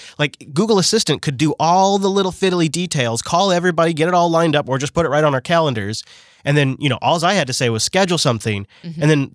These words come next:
Speaker 1: uh, you know, two hours later, I look at my phone and there's a, there's a calendar appointment for dinner. That would be game changing.
Speaker 2: Yep.
Speaker 1: And that seems like where it's going. And i-, unless, unless we all have to rip these things out of our devices, because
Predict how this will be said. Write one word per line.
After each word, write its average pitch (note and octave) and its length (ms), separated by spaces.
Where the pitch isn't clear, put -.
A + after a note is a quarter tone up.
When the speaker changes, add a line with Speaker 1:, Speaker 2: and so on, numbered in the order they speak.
Speaker 1:
uh, D3+ 40
you D3 160
know, F#2+ 140
two D#3 180
hours C3 200
later, C#3+ 220
I B2 40
look B2 140
at B2+ 60
my A#2+ 80
phone D3+ 300
and B2 100
there's A2+ 140
a, G#2+ 80
there's B2 140
a G#2+ 60
calendar D#3+ 280
appointment G#2+ 320
for A2 100
dinner. A#2+ 260
That B2 280
would B2 140
be A2 340
game B2+ 220
changing. G2+ 360
Speaker 2:
Yep. G#3+ 180
Speaker 1:
And C#3+ 100
that - 140
seems A3+ 200
like F3+ 140
where D#3 140
it's A#2+ 120
going. E3 340
And D#3 400
i-, E3+ 200
unless, F3+ 420
unless E3+ 340
we D#3+ 140
all D3+ 100
have D3 140
to B2 100
rip C#3 160
these C3+ 200
things C3 220
out A#2+ 140
of A2 80
our A2 100
devices, B2+ 520
because C3+ 580